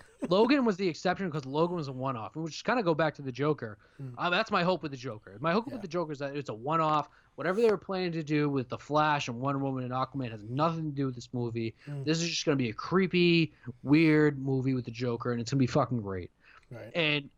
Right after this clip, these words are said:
Speaker 2: same thing with Logan. Logan was w-, one of my all-time favorite superhero movies. But Logan was just so good
Speaker 1: Hmm.
Speaker 2: because it, it broke the mold. It, it, it got bold with what it did.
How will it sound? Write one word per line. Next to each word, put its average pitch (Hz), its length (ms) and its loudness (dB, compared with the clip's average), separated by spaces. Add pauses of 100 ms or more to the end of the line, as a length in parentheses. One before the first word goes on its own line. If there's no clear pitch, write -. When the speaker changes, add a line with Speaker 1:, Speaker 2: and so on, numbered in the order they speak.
(220)
Speaker 2:
same 160 220 0
thing 160 80 2
with 160 100 4
Logan. 110 380 0
Logan 160 260 2
was 143 220 0
w-, 117 240 -12
one 139 160 0
of 139 40 4
my 127 100 4
all-time 131 300 2
favorite 120 180 -4
superhero 107 340 -8
movies. 101 200 -10
But 113 140 -6
Logan 156 280 2
was 127 120 0
just - 260 -8
so 127 180 -2
good 101 280 -8 (160)
Speaker 1:
Hmm. 131 300 -8
Speaker 2:
because 135 260 -2
it, 127 160 -4
it 139 240 0
broke 156 220 2
the 170 80 4
mold. 123 480 0 (280)
It, 143 340 0
it, 143 300 -2
it 143 200 -4 (380)
got 151 240 0
bold 165 340 2
with 170 200 -8
what 147 120 -2
it 131 140 -4
did. 113 320 -8